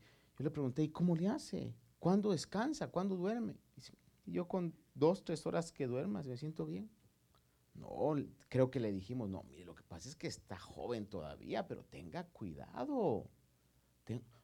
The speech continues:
"No, mire, yo así he sido toda mi vida y no, no, no". Que hasta me sentí mal yo porque, ¿sabe cómo que me lo, lo percibí yo? No sé si fue o no fue su intención,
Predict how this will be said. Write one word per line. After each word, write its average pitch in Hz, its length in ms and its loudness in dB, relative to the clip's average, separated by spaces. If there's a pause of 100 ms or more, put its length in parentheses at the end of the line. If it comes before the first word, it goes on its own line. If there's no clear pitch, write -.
"No, 277 300 0 (480)
mire, 151 360 2
yo 202 280 2
así - 280 -4
he 160 40 0
sido 165 260 0
toda 143 260 4
mi 113 140 2
vida 156 360 0
y 127 60 -2
no, 190 260 0
no, 269 200 -2
no". 311 200 -2 (720)
Que 175 260 6
hasta 160 600 2 (600)
me 156 160 6
sentí 165 460 2
mal 226 260 4
yo 233 160 4
porque, 156 540 0 (300)
¿sabe 247 320 4
cómo 160 340 -2
que 202 180 2
me 214 160 2
lo, 143 420 0 (600)
lo 127 240 6
percibí 151 560 6
yo? 185 160 6
No 190 140 4
sé 170 80 0
si 156 100 0
fue 165 200 2
o 165 60 6
no 160 100 4
fue 156 140 2
su 151 100 -2
intención, 151 540 0